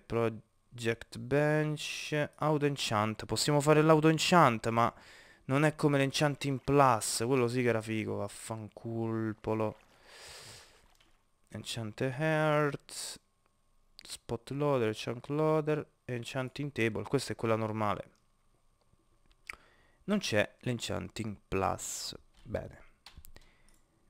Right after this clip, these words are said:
Ah, signore, signore. Quindi io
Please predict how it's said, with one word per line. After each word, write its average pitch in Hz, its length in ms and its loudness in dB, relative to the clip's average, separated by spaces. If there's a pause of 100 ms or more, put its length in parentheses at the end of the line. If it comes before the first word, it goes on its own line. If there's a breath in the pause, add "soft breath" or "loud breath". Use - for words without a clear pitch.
(160)
Ah, 110 460 4
signore, 104 1040 4
signore. 139 1160 12 (800 loud breath)
Quindi 127 280 4
io 117 200 8